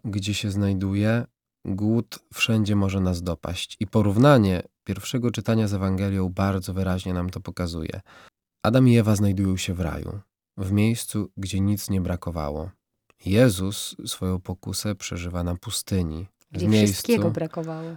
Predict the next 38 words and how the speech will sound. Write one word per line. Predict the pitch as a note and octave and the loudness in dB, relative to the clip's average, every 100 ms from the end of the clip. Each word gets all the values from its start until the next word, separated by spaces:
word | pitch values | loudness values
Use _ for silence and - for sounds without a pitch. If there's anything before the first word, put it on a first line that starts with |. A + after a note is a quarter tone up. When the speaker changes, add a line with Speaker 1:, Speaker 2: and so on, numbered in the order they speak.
| - | -6
Speaker 1:
e, | F#2+ F#2 | -2 0
w | G2 | 2
miejscu, | A2 A2+ G#2 | 2 2 -4
gdzie | G2 G#2+ F#2+ | -2 -2 0
nie | A2+ G#2 | 0 4
ma | G#2+ G#2+ | 4 2
totalnie | G2+ G2 G2 G2+ G2+ | 0 2 4 4 4
nic | G2 - | 2 -2
prócz | - G2 - | -6 -6 -2
piasku, | G#2+ G2+ C3+ - B2+ - | 4 4 4 -2 -4 -4
który | - A#2+ B2 A#2+ - - E3 | -4 0 0 0 -6 -14 -16
do | D2 G#2 G#2+ A2+ | -14 -4 2 6
niczego | B2 A#2 A#2+ A#2 | 6 4 2 2
się | B2 | 2
za | A2+ | 4
bardzo | G#2+ G#2+ G2+ | 6 4 6
nie | G#2+ G#2+ | 6 8
nada. | G2+ F2 D2+ - - - - | 6 6 0 -6 -16 -14 0
Nikt, | F#2 G2 - - | 2 2 0 -14
kiedy | - F#2+ F#2 | -4 0 2
jest | F2+ F2 | 0 -2
głodny | F#2+ F#2 F#2+ G2 G2 G2 F2+ E2+ E2+ | -2 0 2 2 2 0 -2 -4 -4
i | F#2 F2+ | -4 -4
w | - | -4
perspektywie | - F#2 - F#2+ - F#2+ G2 | -2 -2 -2 -6 -4 -2 2
jakby | F#2 F2 F#2 F2+ | 2 0 -2 -2
całości | - F#2 F#2 F2+ - F#2+ | 0 0 0 -2 -4 -4
życia, | F2+ - F#2+ | -4 -2 -2
no, | F2+ | 0
nie | F#2 | 0
będzie | F2+ F#2 F2+ F#2 | 0 -2 0 0
lepił, | F2+ - F2+ F2+ - - - | -2 -2 -4 -4 -8 -20 -10
mm, | F2 E2+ F2 F2 | -6 -4 -4 -2
babek | F#2 E2+ D#2 - | -2 -2 -4 -10
z | - | -10
piasku | - E2+ - - | -8 -8 -10 -8
na | E2 D#2+ | -8 -8
pustyni. | F#2+ - - E2 F#2 | -10 -12 -10 -8 -10